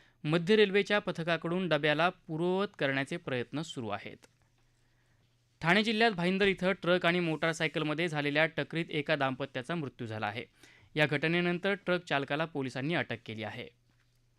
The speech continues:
वाशिम जिल्ह्यामध्ये काल रात्रीपासून सर्वत्र पाऊस सुरू आहे. पंधरा दिवसाच्या विश्रांतीनंतर पावसाचं आगमन झाल्यामुळे पिकांना जीवदान मिळालं आहे. शेलू खडसे इथं जोरदार पाऊस झाला, तर मालेगाव तालुक्यातल्या राजुरा परिसरामध्ये प्रचंड पावसानं शेतीत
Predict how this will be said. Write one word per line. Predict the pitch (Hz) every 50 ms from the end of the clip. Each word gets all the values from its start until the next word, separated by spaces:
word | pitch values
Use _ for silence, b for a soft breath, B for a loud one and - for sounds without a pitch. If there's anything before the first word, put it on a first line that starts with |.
| _ b b b b b b b b b b b b b b b -
वाशिम | 160 156 165 - 226 220
जिल्ह्यामध्ये | 208 226 214 220 220 214 202 180 208 220
काल | 214 - - 175 180 180 170
रात्रीपासून | 170 165 - 170 170 - 170 - - 185 196
सर्वत्र | 185 - - 156 160 156 156 - 170 175
पाऊस | 175 - 139 139 135 - -
सुरू | 131 117 117
आहे. | 110 104 113 107 - _ _ _ _ _ _ _ -
पंधरा | 147 147 151 165 190 196
दिवसाच्या | 180 180 175 - 185 180 196 185
विश्रांतीनंतर | 170 160 - 170 165 165 160 147 170 156 156 151 147 190 180
पावसाचं | - - 147 143 135 - 156 147 - 175
आगमन | 143 135 135 135 135 139 139 135
झाल्यामुळे | 120 123 127 131 127 151 165 131 117 b b b b b b _ -
पिकांना | 170 160 185 180 175 185 190 196
जीवदान | 180 147 139 147 156 156 151 165 165 156
मिळालं | 131 117 117 110 110
आहे. | 107 104 117 - - b b b b b b b b
शेलू | - - - 180 185 226 233 -
खडसे | 208 196 190 - 208
इथं | 196 180 - 202 196
जोरदार | 165 170 170 160 151 165 160 151
पाऊस | - 151 147 143 131
झाला, | 127 123 131 147 175 - -
तर | 175 156
मालेगाव | 147 139 135 139 151 160 175 196 196 180
तालुक्यातल्या | 165 165 165 156 165 156 - 165 170 170
राजुरा | 156 147 139 135 156 175 185
परिसरामध्ये | 175 - 160 151 135 - 147 143 135 135 127 143 160
प्रचंड | 165 - 143 143 - 190 202 196
पावसानं | 175 - 143 135 131 - 139 147 170
शेतीत | 175 - - 143 - - -